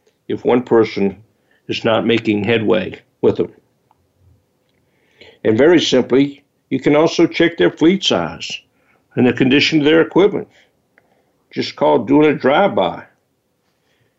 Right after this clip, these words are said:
And what about their sales personnel? Are they the most experienced in the marketplace?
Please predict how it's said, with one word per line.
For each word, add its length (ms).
And 100
what 100
about 280
their 140
sales 340
personnel? 600
Are 80
they 160
the 80
most 320
experienced 600
in 60
the 80
marketplace? 880